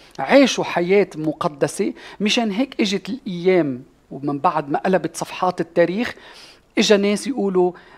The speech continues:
آه، "كونوا مثل تقلا، كونوا مثل بولس، كونوا مثل يوسف، كونوا مثل يوحنا المعمدان، كونوا الصوت الصارخ". هيدي الشي خلتن يندفشوا. وانتبهي، قديمًا ما كان في تقديس بالفاتيكان.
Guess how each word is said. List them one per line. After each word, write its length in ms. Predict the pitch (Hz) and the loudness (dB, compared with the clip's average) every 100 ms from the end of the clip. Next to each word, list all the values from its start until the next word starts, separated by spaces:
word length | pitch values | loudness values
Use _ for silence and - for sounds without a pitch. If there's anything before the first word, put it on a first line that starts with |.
| - | -4
آه، 220 | 170 170 | -2 -2
"كونوا 320 | - 269 254 175 | -2 0 2 2
مثل 260 | 143 143 | -2 -6
تقلا، 400 | - 160 127 131 | -4 -4 -2 -6
كونوا 340 | 135 220 226 156 | -6 -4 0 0
مثل 220 | 139 143 | -2 -6
بولس، 440 | 131 147 139 - | -4 -2 -4 -8
كونوا 280 | - 220 190 | -6 -2 -2
مثل 300 | 160 156 143 | -2 -4 0
يوسف، 400 | 165 160 165 151 | 0 0 -6 -10
كونوا 300 | - 262 254 | -4 0 0
مثل 220 | 190 165 | -2 -4
يوحنا 380 | 151 - 180 165 | -6 -4 0 0
المعمدان، 600 | 151 143 156 151 165 156 | 0 0 -2 0 0 0
كونوا 260 | - 269 226 | 2 2 2
الصوت 340 | - 202 185 | 2 0 0
الصارخ". 500 | 175 - 196 165 147 - - - - - - | -4 6 6 6 2 -8 -18 -18 -18 -18 -4
هيدي 360 | - 302 370 | 6 6 6
الشي 440 | 226 - 226 220 262 - - | 0 -2 -2 -2 -2 -8 -12
خلتن 640 | - 214 196 277 233 226 | 2 2 2 2 2 2
يندفشوا. 640 | 190 180 170 226 180 - 131 - | 2 2 2 0 0 -4 -8 -6
وانتبهي، 460 | 151 151 226 170 117 _ _ - | -6 -4 -4 -4 -8 _ _ -4
قديمًا 300 | 185 254 202 | -2 0 -2
ما 160 | 170 | -4
كان 160 | 233 240 | -6 -8
في 140 | - | -8
تقديس 400 | 208 208 165 208 | -8 -6 -6 -10
بالفاتيكان. 540 | 156 143 147 151 185 | -8 -8 -6 -6 -4